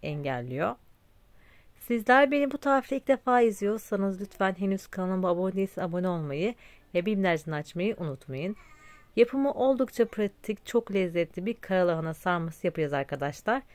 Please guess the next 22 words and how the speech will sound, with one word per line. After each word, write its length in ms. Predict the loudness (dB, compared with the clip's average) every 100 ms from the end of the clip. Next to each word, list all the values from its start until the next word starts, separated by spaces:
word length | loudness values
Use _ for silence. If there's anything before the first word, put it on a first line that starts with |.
| -20 -20 -6
Mutlaka 600 | -4 0 0 2 0 0
videoyu 380 | -2 -2 -2 -2
sonuna 360 | -2 -2 -2 -4
kadar 300 | -2 -2 -2
izleyin. 500 | -6 -6 -4 -4 -6 -12 -20 -20 -20 -20 _ _ _ _ 8 10 12
Saplarını 600 | 10 8 6 4 2 -2
koparmış 540 | -2 2 4 2 2
olduğum 340 | 2 4 2 2
yaprakları 680 | 2 0 -2 0 0 0
bu 60 | -4
şekilde 580 | -4 -4 -6 -4 -2 -2
üste 380 | -6 -8 -4 -4
koyuyorum 560 | -2 0 0 0 -2
ve 160 | -2 -4 -8 -20 _ 4
daha 240 | 6 6
sonra 540 | 2 -2 -2 -2 -4 -2 2
bol 200 | 4 4
suda 440 | 0 -6 0 0 0 -14 -20 -20 -20 -10 0
iyi 220 | 2 2
bir 60 |
şekilde 440 | -4 -6 -6 0 0
yıkıyoruz. 680 | 0 -4 -4 -2 -4 -6